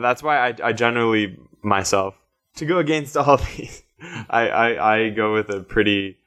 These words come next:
like, I, I, I obviously write down on my calendar what I have to do, or for, like, Duolingo, because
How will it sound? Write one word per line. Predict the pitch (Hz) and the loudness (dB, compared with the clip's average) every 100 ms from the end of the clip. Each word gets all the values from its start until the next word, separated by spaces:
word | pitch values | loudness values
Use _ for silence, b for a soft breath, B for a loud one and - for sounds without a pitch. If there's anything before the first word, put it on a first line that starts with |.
| _ - | _ -2
like, | 110 | 0
I, | 107 104 101 90 | 2 0 -2 -2
I, | 101 | 0
I | 98 92 _ _ _ - | 0 -6 _ _ _ -2
obviously | 120 131 - 127 113 95 | 0 2 0 0 0 0
write | 95 95 | 0 0
down | 98 95 | 2 0
on | 92 | 0
my | 90 | -2
calendar | - 87 90 107 | -2 -2 0 0
what | 98 92 | 2 2
I | 92 | 2
have | 98 - | -2 -2
to | 120 | -4
do, | 117 127 147 _ _ | -2 -4 -10 _ _
or | 113 | -2
for, | 104 104 | 2 2
like, | 90 - - | 2 -4 -4
Duolingo, | 87 85 85 87 92 95 110 | 0 2 0 0 0 0 0
because | 104 101 92 90 | -2 2 2 0